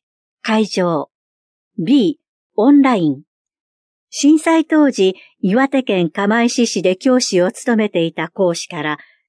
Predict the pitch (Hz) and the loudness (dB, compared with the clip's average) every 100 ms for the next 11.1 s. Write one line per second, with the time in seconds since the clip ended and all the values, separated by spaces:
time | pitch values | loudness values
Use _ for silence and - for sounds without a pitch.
0 | _ - 185 247 269 269 262 247 240 - | _ -14 -2 2 4 4 0 -2 -2 0
1 | 277 311 349 339 311 320 - 226 202 185 | 0 2 2 2 4 2 -2 -2 0 0
2 | 202 233 233 - 175 160 156 175 196 - | 0 0 0 -2 -2 0 0 0 -2 -6
3 | - 160 - - _ _ _ - 202 277 | -8 -8 -10 -18 _ _ _ -4 0 4
4 | 294 254 202 175 196 - - 262 - 196 | 2 2 -2 -2 -2 -4 -4 -4 -4 -6
5 | - _ 196 185 180 185 180 175 170 - | -8 _ -2 0 0 -2 0 0 -2 -2
6 | 233 233 226 214 214 220 196 185 180 175 | -2 0 0 2 0 -2 -2 -2 -2 -2
7 | 175 175 175 - _ _ 190 220 220 - | -2 -2 -6 -18 _ _ -4 -2 -2 0
8 | 311 302 294 294 220 254 294 294 285 294 | 4 4 4 2 0 2 4 2 0 2
9 | 247 190 202 214 - 240 233 226 226 247 | 2 2 0 0 0 0 2 0 0 -2
10 | 214 - 190 - 185 180 165 156 147 165 | -2 -4 -6 -6 -8 -4 -2 -2 -4 -8